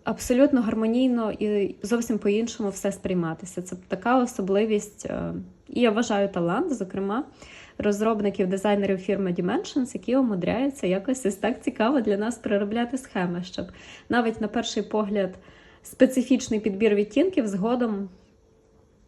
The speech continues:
виходить чудово. Тому, якщо ви вперше вишиваєте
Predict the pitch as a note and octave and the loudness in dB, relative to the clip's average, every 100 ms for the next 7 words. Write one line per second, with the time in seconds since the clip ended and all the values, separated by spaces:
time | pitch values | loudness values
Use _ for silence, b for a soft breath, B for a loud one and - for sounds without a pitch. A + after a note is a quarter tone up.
0 | - F#3+ G3 A#3+ G#3+ G#3 - F3+ E3+ E3 | -6 0 2 2 0 0 0 0 0 -2
1 | - - - A3 A3 B3 B3 A3 G#3+ G#3+ | -6 -8 -6 -2 0 2 2 2 0 -2
2 | A#3+ G#3+ G3+ G3 B B B - - G3 | -4 2 2 2 B B B -10 0 2
3 | A#3+ - G#3+ G#3 G#3+ F#3+ G3 F#3 F#3 F#3 | 2 0 0 0 -2 -2 0 0 -2 -2
4 | F3 E3+ | -2 -2